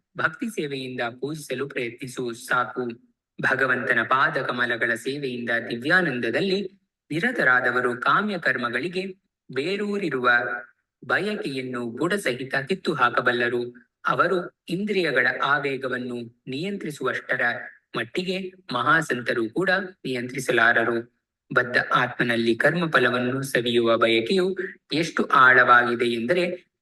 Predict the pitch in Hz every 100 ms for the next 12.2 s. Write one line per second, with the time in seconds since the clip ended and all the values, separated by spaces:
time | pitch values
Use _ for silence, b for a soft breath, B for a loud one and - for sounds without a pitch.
0 | 120 143 190 202 190 147 143 135 120 123
1 | 120 123 120 120 123 123 120 120 135 156
2 | 196 165 - 180 190 196 B B - 202
3 | 226 170 156 135 123 127 123 117 120 120
4 | 120 120 117 110 - - 185 190 - _
5 | - 123 120 123 117 117 113 113 113 113
6 | 113 - _ - - 123 120 120 117 113
7 | 113 110 110 - 180 185 190 185 - -
8 | 143 165 - 202 151 131 127 123 123 123
9 | 120 123 123 120 123 156 185 180 127 120
10 | 120 123 120 110 - - 143 180 208 196
11 | 123 117 - 135 151 135 123 123 117 120
12 | 120